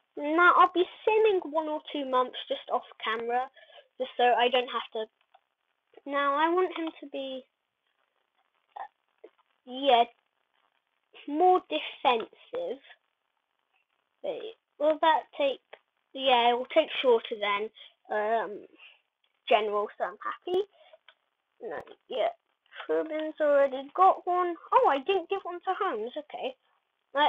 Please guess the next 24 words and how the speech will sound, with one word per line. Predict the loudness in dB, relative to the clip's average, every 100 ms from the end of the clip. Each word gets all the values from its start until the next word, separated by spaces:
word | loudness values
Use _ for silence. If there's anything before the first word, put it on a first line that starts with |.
| 2
I'm | 2
just | 2 -2 2
going | 2 2 -4 -6
through | -2 -2 0
giving | -2 0 -2 -4 -6 -10 -4
players | 0 0 -2
what | -8 -10
I | -10
think | -12 -14 _ -20 _ -10
they | -8
need. | -8 -10 -10 -12 _ _ _ _ _ _ _ _ _ _ _ _ _ _ _ _ _ _ _ _ _ _ _ _ _ _ _ _ _ _ _ _ _ _ _ _ _ _ _ _ _ _ -20 _ _ _ 4
What | 6 4
type | 2 4 4 4 2
of | 2
defender | -4 2 4 6 2 -2 -4
is | -6 -8 -12
he? | -8 -2
Like, | 2 2 2
I | 0 0 -4 _ _ _ _ -6
remember | 2 4 4 0
he | -2 -2
being | -4 -6 -8 -10 -8
pretty | -8 -8 -16 -20 -20 _ -20 -20 -12
tall. | -8 -6 -6